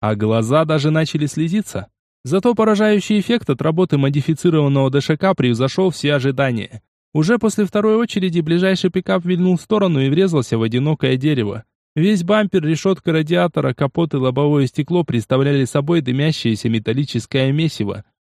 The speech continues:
Калибр двенадцати семь миллиметров рвал металл как бумагу. По нам тоже стреляли. Но противнику целиться было куда сложнее. Чтобы не попадать под шквал огня Д Ш К М, им приходилось постоянно маневрировать,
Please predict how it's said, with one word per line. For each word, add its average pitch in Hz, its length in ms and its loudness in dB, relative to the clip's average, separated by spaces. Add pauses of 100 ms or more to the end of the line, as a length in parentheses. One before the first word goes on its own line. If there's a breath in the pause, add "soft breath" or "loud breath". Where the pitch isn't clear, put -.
(200)
Калибр 202 420 2
двенадцати 196 520 -2
семь 208 200 -2
миллиметров 196 680 0
рвал 160 280 2
металл 185 360 0
как 180 180 -2
бумагу. 180 540 0 (420)
По 110 120 2
нам 165 220 2
тоже 208 220 0
стреляли. 120 540 -4 (360)
Но 113 140 2
противнику 123 640 0
целиться 156 440 -2
было 127 260 2
куда 117 280 -2
сложнее. 147 580 -2
Чтобы 190 360 -2
не 190 100 2
попадать 185 480 0
под 165 120 -2
шквал 175 320 0
огня 156 240 0
Д 151 120 -2
Ш 170 100 -2
К 175 160 -2
М, 202 240 0 (320)
им 165 160 2
приходилось 175 540 2
постоянно 180 560 0
маневрировать, 170 800 0